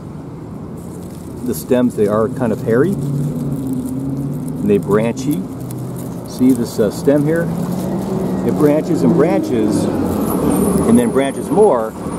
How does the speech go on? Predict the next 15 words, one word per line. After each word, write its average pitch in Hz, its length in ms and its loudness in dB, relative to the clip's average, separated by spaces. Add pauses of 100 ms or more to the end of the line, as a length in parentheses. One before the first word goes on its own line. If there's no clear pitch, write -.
(720)
so 147 140 2
you 131 80 8
get 123 180 2
lots 143 360 0
of 120 100 -4
flowers 117 720 -2 (800)
per 131 100 6
plant. 190 380 0 (1000)
And 120 140 6
the 117 60 6
more 165 320 6
you 208 160 -2 (100)
cut 175 240 -2
the 139 80 0
flowers, 113 920 -2